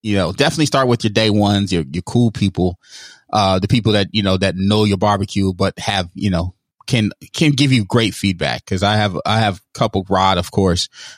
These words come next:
and then I have a buddy of mine who has a, he, he has actually a sophisticated, uh, palate, uh, when it comes, especially when it comes to eating barbecue. Um, but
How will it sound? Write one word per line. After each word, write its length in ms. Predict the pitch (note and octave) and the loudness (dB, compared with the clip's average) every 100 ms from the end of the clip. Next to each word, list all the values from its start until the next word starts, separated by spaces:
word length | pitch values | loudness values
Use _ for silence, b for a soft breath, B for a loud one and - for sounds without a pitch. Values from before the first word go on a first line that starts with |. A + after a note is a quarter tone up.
| B | B
and 100 | G2+ | 0
then 100 | F2+ | 2
I 140 | F2+ F#2 | 2 0
have 140 | E2 | 0
a 100 | C#2+ | -2
buddy 260 | F2 G2 F2+ | 0 0 0
of 80 | F2+ | 0
mine 360 | F2+ F2+ F#2 | -2 -2 -4
who 180 | G2+ F#2+ | 0 2
has 180 | F#2 F2 | 2 0
a, 160 | E2 - | -4 -6
he, 200 | G2+ C2 | -6 -4
he 200 | G2+ A2+ | 0 2
has 100 | A#2+ | 2
actually 280 | A2+ - F#2+ | 2 2 0
a 60 | |
sophisticated, 760 | F2 F#2 G2+ - - F2+ D#2 D2+ _ | 0 -2 -2 -2 -2 -2 -2 -8 _
uh, 180 | F2+ C#2 - _ - | -8 -6 -8 _ -8
palate, 380 | G#2 F#2 D2 - _ _ _ B B B B | -2 -2 -2 -8 _ _ _ B B B B
uh, 140 | F2 | -2
when 140 | F2+ F2 | 0 0
it 60 | |
comes, 240 | F#2 F#2 - | 0 -2 -4
especially 300 | - B2+ A#2 | -2 -2 0
when 100 | G2 | 0
it 60 | F2 | 0
comes 160 | F#2 F2+ | -2 -2
to 60 | |
eating 180 | F2 E2 | -2 -2
barbecue. 460 | F#2 E2+ E2 D#2+ D#2+ - _ _ _ _ _ - | -2 -2 -4 -8 -10 -12 _ _ _ _ _ -6
Um, 380 | F2 F2 F2 D#2+ | -2 -2 -2 -8
but 400 | G#2 G#2+ G2 - | -6 -2 -2 -2